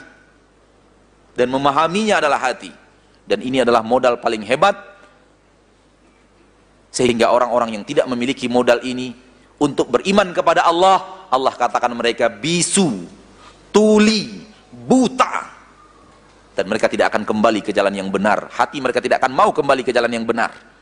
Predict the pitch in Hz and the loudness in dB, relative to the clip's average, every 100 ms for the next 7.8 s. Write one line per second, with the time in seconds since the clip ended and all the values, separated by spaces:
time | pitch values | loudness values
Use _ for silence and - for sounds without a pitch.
0 | _ _ _ _ _ _ _ _ _ _ | _ _ _ _ _ _ _ _ _ _
1 | _ _ _ _ _ _ _ _ _ _ | _ _ _ _ _ _ _ _ _ _
2 | _ _ _ _ - - - - - - | _ _ _ _ -20 -20 -20 -20 -20 -20
3 | - 95 92 113 104 110 120 110 156 151 | -6 -4 0 -2 2 2 2 2 -2 -2
4 | 120 127 165 120 113 117 135 151 139 131 | -2 0 -2 0 0 0 0 -4 -4 -4
5 | 117 107 110 101 104 101 - - _ _ | -4 -2 -2 0 0 -2 -6 -20 _ _
6 | _ _ _ _ _ _ _ - - - | _ _ _ _ _ _ _ -20 -20 -8
7 | - 113 180 123 120 113 107 | -4 0 0 0 0 -2 -6